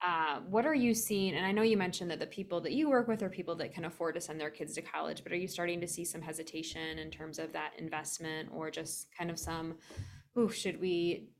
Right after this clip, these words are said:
go to community college first, save a little money, figure out what those interests really are"? Are you seeing any kind of change as the economy is changing?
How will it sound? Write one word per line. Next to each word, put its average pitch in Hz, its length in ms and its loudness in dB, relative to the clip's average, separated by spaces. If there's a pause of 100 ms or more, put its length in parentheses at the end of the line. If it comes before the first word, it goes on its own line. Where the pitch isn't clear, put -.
(180)
go 180 100 4
to 170 60 -2
community 202 360 2
college 180 380 2
first, 196 680 2
save 180 160 0
a 175 40 -2
little 170 200 2
money, 185 400 2
figure 170 320 -2
out 160 260 2
what 170 300 2 (200)
those 170 200 4
interests 175 520 0
really 170 240 0
are"? 202 300 4
Are - 80 2
you 180 140 2
seeing 208 260 2
any 190 160 4
kind 175 240 -2
of 165 80 -6
change 165 300 -4
as 160 80 -4
the 160 100 -4
economy 160 440 -4
is 170 120 -2
changing? 175 680 -4